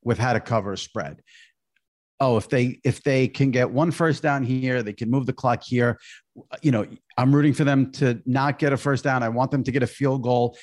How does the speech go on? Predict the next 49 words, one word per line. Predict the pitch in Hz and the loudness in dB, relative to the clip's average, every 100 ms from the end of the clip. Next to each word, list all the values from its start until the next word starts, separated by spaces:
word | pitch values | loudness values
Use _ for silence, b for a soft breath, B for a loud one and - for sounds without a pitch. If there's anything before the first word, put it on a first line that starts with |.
| B | B
If | 104 | -4
they | 165 | 0
get | 151 156 | 2 2
a | |
field | - 143 | 2 0
goal, | 135 | 2
they | 131 135 | 0 0
can | 143 | -2
come | 127 131 | 0 0
back | 131 123 | 0 -2
with, | 127 131 _ | -4 -6 _
you | 175 | 0
know, | 175 - | 0 2
you're | 175 180 | 2 4
going | 240 | 2
th-, | 156 - - - - | 0 -8 -20 -20 -8
so | - 214 - _ _ _ - | 2 2 2 _ _ _ -2
I | 165 | 0
do | 170 | 4
think | 330 262 | 4 4
an | 185 | 4
alternate | 220 - 196 156 | 2 2 -4 -2
telecast | 175 202 247 185 143 - | 0 0 2 0 0 0
that | 156 - - _ _ - | -2 -2 -16 _ _ -2
detailing | 151 240 - 185 165 147 | 2 2 2 4 4 4
all | 123 | 2
that | 185 - | 2 0
would | 127 117 | -2 -4
be | 123 | -4
tremendous. | - 135 185 113 110 - _ _ - | 0 2 4 2 -2 -6 _ _ -2
I | |
don't | 147 139 | 0 2
know | 143 | 2
if | 131 | 0
there's | 135 110 | 0 -2
a | 107 | 0
massive | 120 135 170 143 | 2 2 2 2
audience | 139 135 - | 4 2 2
for | |
that. | 110 113 - b b | 2 2 -2 b b
And | 127 | -6
again, | 120 113 | -2 0
Roger | 120 117 107 | 0 0 0
Goodell | 117 113 | 2 2
would | 98 | 0
never | 104 101 | -4 -4
allow | 87 101 131 | -6 -2 0
that, | 101 90 - _ b b - | 0 -4 -6 _ b b -2
but | 143 127 123 | 0 0 -2